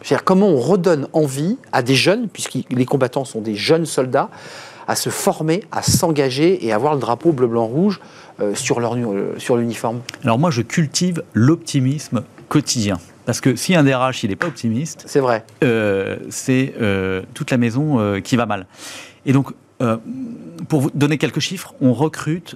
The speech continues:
Speaker 2: vingt-sept mille personnes tous les ans, ce qui est absolument colossal, ce qui fait sans doute, euh, du ministère des Armées le premier recruteur de France.
Speaker 1: Je crois.
Speaker 2: Euh, voilà. Et donc, euh,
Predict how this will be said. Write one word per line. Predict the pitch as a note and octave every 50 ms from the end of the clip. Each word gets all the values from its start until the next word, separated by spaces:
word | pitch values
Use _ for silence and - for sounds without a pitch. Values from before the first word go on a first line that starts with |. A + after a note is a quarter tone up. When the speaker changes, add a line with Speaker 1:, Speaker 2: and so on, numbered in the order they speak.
| - _
Speaker 2:
vingt-sept | A2+ F2+ F#2 A2+ C#3+ D#3 D#3 C#3 - - C3+ B2 -
mille | B2+ B2+ C3+ C3+ C3+ - -
personnes | - A2 - - - B2 A#2+ A#2+ A#2+ A#2 -
tous | - C3
les | A#2+ A2+ G2+
ans, | G2 G2
ce | F#2+ -
qui | - A#2+
est |
absolument | G#2+ - - C3 C3 B2+
colossal, | B2 - A#2 G#2+ G2+ - B2 B2 C3 C#3 C#3 - - - - - - _
ce | - -
qui | - - A2 G#2+ G2+ G2
fait | - - A2+ A2+
sans | - - G#2 G2+
doute, | A2+ B2+ A#2 -
euh, | A2+ G2+
du | F#2 G2+ G2
ministère | G#2 F#2+ - - G2+
des | G2 G2
Armées | F#2+ G2 G#2 A2
le | A2
premier | - - G2+ G2+ G2+
recruteur | F#2 F#2+ - - G#2 F#2+ - G2 F#2+
de | F#2+
France. | F2+ - - A2+ B2 G#2
Speaker 1:
Je | A#2 A#2+
crois. | - - A#2+ B2+ - - - - - -
Speaker 2:
Euh, | - G#2+ G2+ G2 G2
voilà. | F#2+ G#2+ A2 A#2 B2+ D3+ E3 D#3 - - - - - - - -
Et | A#2 A2 F#2
donc, | B2 B2+ A#2 - B2+
euh, | A2+ G#2+ G#2+ A2